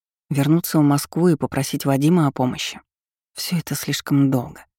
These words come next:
Тем более, если Дима здесь был, значит, там есть трупы, значит, есть и люди,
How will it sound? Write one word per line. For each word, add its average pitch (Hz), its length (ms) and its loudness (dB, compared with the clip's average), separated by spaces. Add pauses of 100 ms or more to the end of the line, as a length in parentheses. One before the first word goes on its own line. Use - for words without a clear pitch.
(500)
Тем 170 220 0
более, 180 280 4
если 156 300 0
Дима 156 280 4
здесь 139 300 0
был, 160 280 -2 (280)
значит, 135 380 -2
там 135 180 0
есть 131 340 -4
трупы, - 380 -6 (380)
значит, 156 380 0
есть 156 320 0
и 147 60 4
люди, 139 380 0